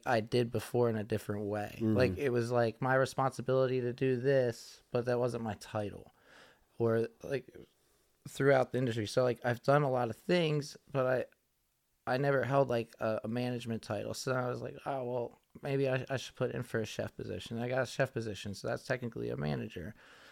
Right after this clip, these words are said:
Speaker 1: So I did that for a year, and then, <coughs> um, learned everything that I, I needed to learn with management and this and that. And then, then I w-, went and became a kitchen manager and, and learned, like, hiring and firing, food ordering. And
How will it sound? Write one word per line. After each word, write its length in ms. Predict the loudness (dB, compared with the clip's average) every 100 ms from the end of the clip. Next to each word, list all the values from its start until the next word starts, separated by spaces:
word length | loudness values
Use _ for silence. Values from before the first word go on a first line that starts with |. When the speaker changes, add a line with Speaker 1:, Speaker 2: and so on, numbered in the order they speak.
| _ -2
Speaker 1:
So 80 |
I 20 | 0
did 140 | 2
that 220 | 2 0
for 140 | 2 0
a 80 |
year, 300 | 2 0 0
and 100 | 0
then, 1400 | 0 -2 -4 -14 -20 -20 -20 _ _ _ _ 6 10 8 8
<coughs> 120 | -2
um, 440 | 2 4 2 -2 -10 _ _ _ _ _ _ _
learned 320 | 0 2 4 4
everything 380 | 4 2 0 2
that 280 | 2 0 0
I, 40 |
I 40 | -2
needed 280 | 0 -2 -2
to 60 |
learn 300 | -2 2 2
with 200 | 0 -2
management 580 | -2 0 0 0 -2 -2
and 120 | -2
this 220 | -4 -4 -4
and 80 |
that. 280 | -2 -2 -4 -4
And 100 | -4
then, 240 | -4 -6 -6
then 160 | -2
I 60 | 0
w-, 180 | -2 -4 -2
went 220 | -2 0
and 180 | -4 -4
became 280 | -4 -4
a 40 | -4
kitchen 420 | -2 -2 -2 -4
manager 640 | -4 -4 -4 -4 -4 -4 -6
and, 340 | -4 -4 -6 -10 -20 -20 -20 _ _
and 160 | -2 0
learned, 320 | 2 2 -2 -2
like, 260 | -2 -2
hiring 540 | -2 4 4 4 0 -4
and 100 | -2
firing, 500 | 2 2 2 -2 -6
food 300 | -2 0 2
ordering. 500 | 2 2 0 -2 -6
And 200 | -8